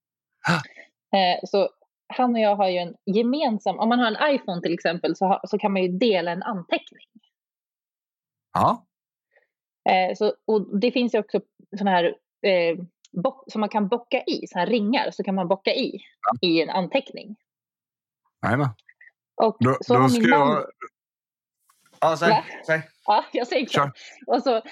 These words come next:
Speaker 2: och så hade, har min man gjort då, hur, utifrån hur man går in, in i den här affären, så har han gjort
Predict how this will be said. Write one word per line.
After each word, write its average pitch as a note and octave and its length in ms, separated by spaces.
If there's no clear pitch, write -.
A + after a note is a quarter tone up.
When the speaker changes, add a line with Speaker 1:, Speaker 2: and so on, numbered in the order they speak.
Speaker 2:
och C4 120
så A#3 100
hade, A3+ 540
har A3+ 100
min G#3+ 200
man C4+ 280
gjort G3 180
då, F3+ 160
hur, C#4+ 360
utifrån C#4 540
hur A3 140
man G#3+ 180
går A#3+ 260
in, C4+ 360
in D#4 240
i G#3 120
den G3+ 100
här F#3+ 160
affären, F3+ 580
så G3+ 100
har F#3+ 140
han E3+ 140
gjort F3+ 220